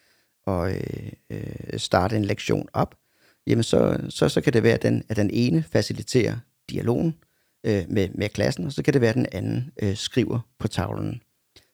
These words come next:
Det kan være en måde, at man så kan, kan lave undervisningen sammen. Det kan også være, at man bare, altså, at man bare starter undervisningen op sammen, og så kører man mere ping-pong, sådan fuldstændig, øh, altså mere eller mindre improviseret.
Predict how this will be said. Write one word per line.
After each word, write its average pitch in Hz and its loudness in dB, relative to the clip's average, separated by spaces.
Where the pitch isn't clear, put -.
Det - 0
kan 180 6
være - 4
en 113 0
måde, 113 4
at 123 -2
man 113 -2
så 123 -4
kan, 113 0
kan 110 -2
lave 107 -2
undervisningen - -6
sammen. - -8
Det - -10
kan - -4
også 139 0
være, 180 8
at 127 6
man 110 2
bare, 120 0
altså, 113 0
at 101 4
man 107 2
bare 107 0
starter 110 -2
undervisningen 120 -2
op 120 0
sammen, 120 -2
og - -8
så 127 -4
kører - 0
man 117 0
mere 113 -2
ping-pong, - -2
sådan 117 0
fuldstændig, - -4
øh, 50 -4
altså - -4
mere 110 -4
eller 113 0
mindre 113 -2
improviseret. - -2